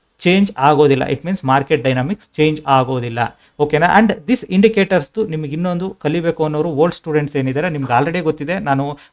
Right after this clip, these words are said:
ಓಲ್ಡ್ ಸ್ಟೂಡೆಂಟ್ಸ್‌ಗೆ very minimal ಚಾರ್ಜಸ್‌ನ ಚಾರ್ಜ್ ಮಾಡ್ತೀನಿ. ಈ ಬ್ಯಾಚ್‌ನ ಜಾಯಿನ್ ಆಗಿ ಕಲೀರಿ. This ಇಂಡಿಕೇಟರ್‌ನು ಕೂಡ ಅರ್ಥ ಮಾಡ್ಕೊಳ್ಳಿ.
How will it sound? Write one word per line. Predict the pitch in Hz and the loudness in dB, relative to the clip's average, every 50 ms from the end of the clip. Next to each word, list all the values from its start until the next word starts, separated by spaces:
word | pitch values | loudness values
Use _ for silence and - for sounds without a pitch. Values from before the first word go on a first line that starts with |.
| - | 0
ಓಲ್ಡ್ | 143 170 165 | 2 2 2
ಸ್ಟೂಡೆಂಟ್ಸ್‌ಗೆ | - - 160 156 160 156 151 - 165 143 131 | 0 -4 -2 0 0 0 0 -4 -4 -2 0
very | 131 156 147 | 0 0 0
minimal | 139 147 147 156 151 147 - | -2 -2 -2 -4 -4 -4 -2
ಚಾರ್ಜಸ್‌ನ | - 135 131 135 139 - - 139 | 0 0 0 -2 -4 -6 -8 -10
ಚಾರ್ಜ್ | 131 - 127 123 123 123 | -6 -4 -4 -4 -4 -4
ಮಾಡ್ತೀನಿ. | 131 127 117 - 151 190 | -8 -10 -10 -8 -8 -8
ಈ | 220 165 175 | -6 -6 -6
ಬ್ಯಾಚ್‌ನ | 170 156 170 165 - - 156 143 | -2 0 0 0 -2 -4 -8 -8
ಜಾಯಿನ್ | 131 123 117 123 127 | -6 -4 -4 -4 -4
ಆಗಿ | 135 135 139 160 | -4 -6 -6 -8
ಕಲೀರಿ. | - - 180 156 151 151 180 | -4 -2 0 0 2 0 0
This | 202 - 143 156 143 151 | -2 -4 -8 -8 -8 -6
ಇಂಡಿಕೇಟರ್‌ನು | 147 147 160 147 - 151 151 147 143 147 147 | -6 -6 -4 -2 -2 -2 -2 -2 -6 -8 -6
ಕೂಡ | - 147 139 | -4 0 0
ಅರ್ಥ | 123 117 117 - | 0 0 -2 -4
ಮಾಡ್ಕೊಳ್ಳಿ. | 139 131 127 120 117 - 135 151 202 | -4 -4 -4 -4 -6 -6 -8 -8 -8